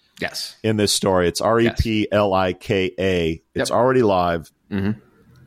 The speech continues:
Speaker 2: I go to this thing. It's scary as hell. And, and, and I, I
Speaker 1: Yeah.
Speaker 2: finally get V R.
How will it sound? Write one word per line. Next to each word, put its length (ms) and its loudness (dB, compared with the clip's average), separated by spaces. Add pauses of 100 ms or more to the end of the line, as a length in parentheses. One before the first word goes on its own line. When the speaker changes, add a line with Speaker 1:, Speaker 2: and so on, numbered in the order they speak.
Speaker 2:
I 100 -4
go 200 2
to 80 2
this 240 0
thing. 360 0 (260)
It's 200 0
scary 500 2
as 120 -2
hell. 380 0
And, 240 -2
and, 240 -6
and 160 0
I, 180 2
I 120 0
Speaker 1:
Yeah. 100 -2
Speaker 2:
finally 340 0
get 280 2
V 280 0
R. 480 0